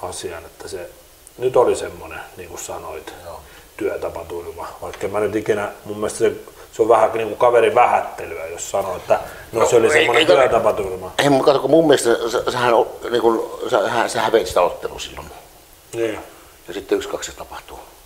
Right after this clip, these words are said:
Speaker 1: Niin.
Speaker 2: Eihän meistä kukaan osannut varmaan yleensä oli odottaa. Odotti päinvastaista.
Speaker 1: No en mäkään sitä odottaa.
Speaker 2: No ei vaan, joo. <laughs> Luulen, että, että joo.
Speaker 1: Niin.
Speaker 2: Mutta tota, nyt tän jälkeen me lähdetään,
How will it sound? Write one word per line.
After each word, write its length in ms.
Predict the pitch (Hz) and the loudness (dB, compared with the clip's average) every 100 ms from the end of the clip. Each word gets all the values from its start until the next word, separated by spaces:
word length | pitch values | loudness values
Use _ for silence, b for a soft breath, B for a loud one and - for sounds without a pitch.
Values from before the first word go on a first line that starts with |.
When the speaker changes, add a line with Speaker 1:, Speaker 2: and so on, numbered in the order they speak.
| - - | -20 -14
Speaker 1:
Niin. 140 | 117 107 | -10 -8
Speaker 2:
Eihän 360 | 101 - 107 | -10 -8 -2
meistä 120 | 117 117 | 0 2
kukaan 300 | 151 82 80 | 2 2 -2
osannut 260 | 82 80 | -4 -4
varmaan 220 | 90 85 | -4 -4
yleensä 220 | 87 80 98 | -4 -4 -6
oli 140 | 95 | -2
odottaa. 520 | 110 80 - - - - - - | 0 0 -4 -14 -14 -16 -20 -10
Odotti 240 | 110 101 | -6 -6
päinvastaista. 580 | - 135 127 - - - - | 0 2 2 -2 -6 -6 0
Speaker 1:
No 60 | |
en 60 | 175 | 4
mäkään 380 | 185 - 139 - | 4 6 4 2
sitä 120 | 123 | 2
odottaa. 360 | 98 98 95 | 0 0 4
Speaker 2:
No 40 | 147 | 6
ei 240 | - 196 | 8 8
vaan, 200 | 196 170 | 8 8
joo. 200 | 170 143 - - | 8 8 6 4
<laughs> 160 | 202 | 2
Luulen, 240 | 208 165 139 | 6 8 6
että, 400 | - - - 135 | 4 0 2 2
että 140 | 120 | 4
joo. 340 | 120 135 101 85 | 6 8 8 6
Speaker 1:
Niin. 320 | 147 135 113 - B B B - | 8 6 4 -2 B B B -6
Speaker 2:
Mutta 240 | 120 120 117 | -4 2 4
tota, 280 | 120 123 117 - - - - - - - - - - _ - - - - - | 6 6 4 -2 -14 -18 -20 -20 -20 -20 -20 -20 -20 _ -20 -20 -20 -20 -6
nyt 160 | 156 151 | -4 0
tän 160 | 160 | 4
jälkeen 280 | 123 104 101 | 6 6 4
me 60 | 107 | 4
lähdetään, 320 | 104 95 | 2 0